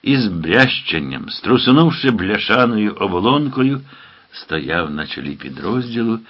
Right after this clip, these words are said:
який, шикуючись подвоє, на марші розгорнувся в довгу колону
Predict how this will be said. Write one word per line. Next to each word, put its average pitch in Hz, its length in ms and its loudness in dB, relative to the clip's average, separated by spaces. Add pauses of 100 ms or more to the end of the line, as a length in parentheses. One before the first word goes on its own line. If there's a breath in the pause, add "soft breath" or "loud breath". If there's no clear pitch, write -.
(320 loud breath)
який, 107 360 0
шикуючись 131 760 0
подвоє, 117 720 2 (500 loud breath)
на 71 180 -6
марші 110 540 4
розгорнувся 95 800 0
в 82 100 -2
довгу 80 440 -4
колону 131 640 2